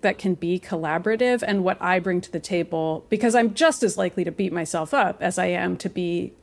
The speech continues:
better than the other person. Like, I've experienced both halves of that, where the other half of the couple is way better at a game than I am, and I'm really annoyed, and where they're way worse than I am, and I'm also annoyed. Like, either one of those is actually sucky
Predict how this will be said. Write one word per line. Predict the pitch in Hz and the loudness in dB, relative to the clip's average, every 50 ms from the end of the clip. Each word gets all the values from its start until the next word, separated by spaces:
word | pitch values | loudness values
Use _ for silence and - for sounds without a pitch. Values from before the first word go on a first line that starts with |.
| _ - | _ 2
better | - 220 226 220 208 180 165 | 4 4 6 6 4 0 0
than | - - 135 | -4 -8 -8
the | - - | -8 -8
other | - - - - | -8 -10 -10 -12
person. | - - - 151 - - - 107 - - - | -10 -10 -12 -12 -12 -14 -16 -16 -10 -2 0
Like, | 226 220 220 | 2 4 4
I've | 226 240 247 | 4 6 6
experienced | 254 226 - - - 233 226 208 202 190 - - | 4 2 2 2 2 2 2 2 0 -2 -2 2
both | - 208 196 190 | 2 2 2 2
halves | - 185 190 196 202 196 | 2 0 2 2 2 2
of | 240 233 | 0 2
that, | 220 247 247 247 - | 4 4 4 4 2
where | 196 196 180 | 2 -2 -2
the | 170 165 - - - | -2 -4 -6 -2 2
other | 208 214 220 220 220 220 220 220 - - - | 2 4 4 4 4 2 0 -2 -6 -8 -2
half | - 226 214 311 | 0 0 2 2
of | 208 | 0
the | 202 | -2
couple | 196 214 190 - 175 170 | 0 -2 -2 0 -2 -4
is | 160 - - - | -4 -6 -10 -8
way | - 175 226 240 247 | 0 4 6 6 6
better | 240 247 233 233 226 | 6 6 6 6 6
at | 226 226 | 6 4
a | 220 | 4
game | 226 220 220 214 | 2 2 2 2
than | 214 208 | 0 2
I | 202 202 | 2 2
am, | 208 202 208 202 | 2 2 2 2
and | 185 | 2
I'm | 180 185 185 185 185 | 2 2 2 2 2
really | 185 190 185 190 190 | 2 2 2 2 2
annoyed, | 190 190 185 185 185 185 180 - - - - - - - - - | 2 2 2 2 2 0 -2 -2 -8 -18 -18 -18 -16 -6 2 2
and | 240 254 254 240 226 196 | 4 6 6 6 6 4
where | 202 196 196 | 4 2 4
they're | 190 196 185 | 4 2 2
way | 180 208 208 202 | 4 4 2 4
worse | 190 202 208 208 208 - | 4 2 2 0 0 -2
than | 208 180 | -2 -2
I | 180 185 | 0 0
am, | 190 190 190 180 | 0 0 -2 -2
and | 180 185 | -2 -2
I'm | - 190 196 185 185 170 | -2 0 0 0 0 0
also | 175 196 202 - 202 180 | 0 0 0 0 0 0
annoyed. | 175 175 170 170 165 175 - | 0 0 -2 -2 -2 0 4
Like, | 240 240 - - - - | 4 4 4 2 -8 -4
either | - 349 392 381 381 | -2 0 0 2 2
one | 370 330 339 | 2 4 4
of | 339 339 | 4 4
those | 349 359 349 320 | 4 2 2 2
is | 285 233 226 226 - - | 0 -2 -2 -4 -2 0
actually | 220 214 233 226 - 254 226 226 | 2 2 2 2 2 2 2 2
sucky | 226 - - 196 196 220 - 311 330 359 415 | 2 2 2 0 0 0 0 -2 0 0 0